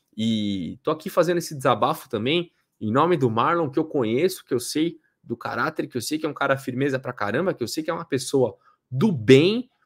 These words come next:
Tô aqui fazendo esse, esse, esse desabafo junto com ele e desejando toda a força do mundo, velho. E no que precisar da T V Alviverde, pode contar com a gente, Marlon. Comigo, com o Pepe, com o Batata, com o Cauê.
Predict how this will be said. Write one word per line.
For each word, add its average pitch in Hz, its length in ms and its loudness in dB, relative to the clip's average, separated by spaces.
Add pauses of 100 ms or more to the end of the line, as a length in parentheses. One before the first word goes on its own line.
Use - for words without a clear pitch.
(300)
Tô 160 80 2
aqui 156 240 0
fazendo 180 340 0
esse, 165 400 -4
esse, 120 240 -4
esse - 220 -4
desabafo 131 480 2
junto 170 280 -2
com 214 180 -2
ele 147 340 2 (260)
e 107 80 -12
desejando 147 800 -2
toda - 200 -2
a 214 40 -2
força 233 300 0
do 185 160 -2
mundo, 110 260 0
velho. 110 260 4
E 107 40 0
no 151 160 -4
que 302 140 0
precisar 247 440 2
da 247 120 2
T 226 160 -8
V 208 80 -4
Alviverde, 180 520 0 (380)
pode 262 300 8
contar 226 340 -2
com 214 160 -2
a 170 60 0
gente, 135 320 -4
Marlon. 135 260 0
Comigo, 175 540 0
com 143 160 -2
o 101 40 -6
Pepe, 180 360 2
com 160 140 -8
o - 20 -4
Batata, 139 440 0
com 143 140 -8
o 135 60 -6
Cauê. 123 400 0